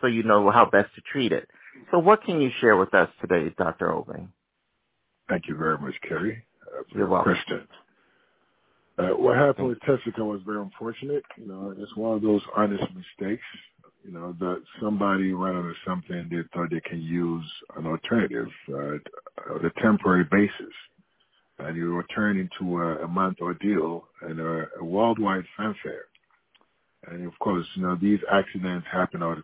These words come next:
Speaker 2: time, and it's not just with hair or hairspray. You know, it happens all the time when people are, you know, washing their mouth with the, the, the wrong, um, mouthwash and so on and so forth. Um, and I think the world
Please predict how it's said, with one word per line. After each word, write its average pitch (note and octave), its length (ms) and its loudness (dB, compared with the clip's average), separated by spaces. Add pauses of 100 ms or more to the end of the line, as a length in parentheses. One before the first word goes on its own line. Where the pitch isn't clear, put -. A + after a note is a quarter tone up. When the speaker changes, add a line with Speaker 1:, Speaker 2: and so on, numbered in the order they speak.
Speaker 2:
time, C#2+ 220 -14
and D2+ 80 -14
it's D#2+ 220 -12
not F#2+ 200 0
just F#2 140 -4 (100)
with E2 120 -8 (120)
hair - 320 -4
or - 280 -12
hairspray. F2+ 640 -2 (640)
You C#2+ 60 -12
know, D#2 260 -8
it D#2+ 140 -8
happens F2+ 400 -6
all D#2+ 140 -4
the E2 80 -6 (100)
time E2 160 -4
when D#2+ 140 -8
people F#2 420 -4
are, E2 300 -2 (500)
you F2+ 80 -10
know, D#2+ 140 -4
washing G2 420 0
their F2+ 140 -2
mouth F2+ 340 0
with E2+ 140 -10
the, E2+ 80 -4 (100)
the, D#2+ 260 -6
the E2+ 80 -8
wrong, F2+ 460 -6
um, E2 360 -6 (460)
mouthwash G3 640 -6
and D#2+ 240 -12
so F2 120 -8
on D#2 100 -8
and D2+ 160 -12
so D2 200 -10
forth. - 220 -14 (140)
Um, C#2 380 -10 (640)
and D#2 200 -6
I E2 120 -2 (100)
think F#2 200 0
the F2 100 2
world F2+ 240 2